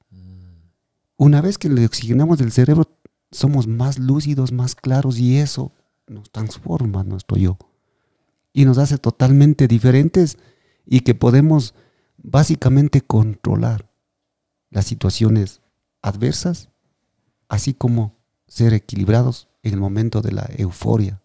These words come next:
Speaker 2: del éxito, del triunfo. Y nos hace seguir creciendo de una forma muy ordenada.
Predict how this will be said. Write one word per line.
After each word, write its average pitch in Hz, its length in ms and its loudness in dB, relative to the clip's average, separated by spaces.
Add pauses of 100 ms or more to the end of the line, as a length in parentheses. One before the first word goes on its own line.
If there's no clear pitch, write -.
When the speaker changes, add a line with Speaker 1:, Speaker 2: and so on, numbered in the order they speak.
(200)
Speaker 2:
del 98 240 -6
éxito, 113 420 -4
del - 160 -12
triunfo. 98 380 -4 (640)
Y 127 60 -6
nos 110 140 -2
hace 110 160 -4
seguir 107 300 -8
creciendo 117 560 -4
de 104 60 -4
una 92 160 -4
forma 110 420 -4
muy 127 380 -2
ordenada. 98 480 -2